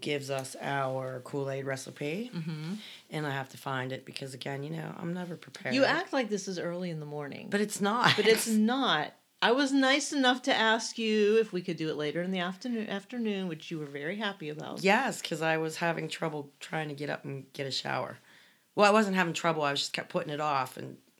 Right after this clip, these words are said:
Speaker 1: then you texted me and says, "Can we make it later?" And I'm like, "Hell yeah." <clears throat> Okay, it's from Brianne O, and it's called Kill Devil Punch.
Speaker 2: Ooh.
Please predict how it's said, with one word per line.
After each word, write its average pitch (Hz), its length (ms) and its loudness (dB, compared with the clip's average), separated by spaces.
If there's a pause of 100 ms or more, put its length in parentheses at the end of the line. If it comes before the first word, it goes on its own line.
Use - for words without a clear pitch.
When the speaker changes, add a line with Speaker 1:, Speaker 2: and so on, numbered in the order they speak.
(540)
Speaker 1:
then 180 180 0
you 175 160 0
texted 175 460 -6
me 165 160 -2
and 160 120 -6
says, 156 200 -6
"Can - 160 -6
we 170 80 0
make 156 220 -2
it - 120 -8
later?" 202 260 -2
And 180 80 -6
I'm 170 100 -6
like, - 180 -10
"Hell 240 260 -2
yeah." 240 380 -2 (2250)
<clears throat> - 500 10 (520)
Okay, 190 520 6 (200)
it's 208 180 2
from 196 360 2
Brianne 247 680 2
O, 139 420 0
and 156 220 -2
it's 147 220 -2
called 135 500 2
Kill 214 240 0
Devil 202 320 2
Punch. 135 480 -2 (260)
Speaker 2:
Ooh. 330 300 -2